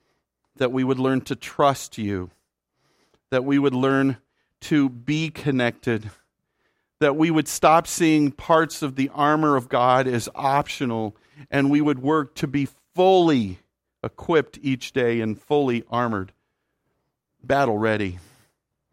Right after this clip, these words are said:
And God, teach us to move beyond just simply praying our agenda,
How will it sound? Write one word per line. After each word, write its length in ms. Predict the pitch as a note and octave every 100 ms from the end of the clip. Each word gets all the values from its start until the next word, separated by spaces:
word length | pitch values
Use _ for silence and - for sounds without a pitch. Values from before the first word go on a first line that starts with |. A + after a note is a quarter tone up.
| _ _ _ _ _ _
And 100 | B2+
God, 320 | C#3+ C#3 C#3
teach 340 | - G3+ F3+ E3
us 280 | C3 - -
to 160 | C3+
move 280 | C#3 D#3 C#3+
beyond 580 | C#3+ C#3 D3+ D3+ C3+ A#2+ _ _ _
just 220 | - D3+ -
simply 480 | - E3+ E3+ D#3+
praying 480 | C#3+ - F3 D3+ C#3+
our 380 | - C#3 C#3+ C#3+
agenda, 680 | C3+ B2+ B2 A2+ G2 F2+ F2+